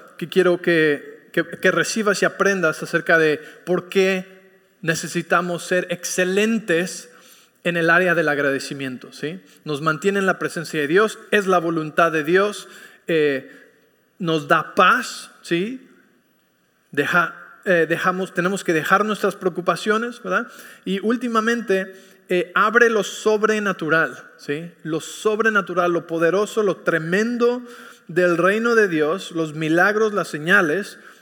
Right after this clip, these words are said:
son abiertas a nosotros cuando estamos en agradecimiento. Y lo que dice aquí en, am, bueno, una, una de las cosas, tú recordarás, no vamos a leer esta historia ahorita, pero recordarás que Jesús alimentó a los cinco mil.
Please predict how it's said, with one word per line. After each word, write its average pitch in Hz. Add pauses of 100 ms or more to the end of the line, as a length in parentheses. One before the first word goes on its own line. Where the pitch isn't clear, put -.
son 196
abiertas 190
a 175
nosotros 175
cuando 220 (1200)
estamos 180
en 180
agradecimiento. 175 (440)
Y 185
lo 180
que 180
dice 220
aquí 233
en, 180 (220)
am, 151 (220)
bueno, 190
una, 233
una 226
de -
las 202
cosas, 208
tú 202
recordarás, 180
no 170
vamos 175
a 180
leer 165
esta 165
historia 160
ahorita, 160
pero 156
recordarás 160
que 175 (260)
Jesús 185
alimentó 165
a 185
los 180
cinco 160
mil. 156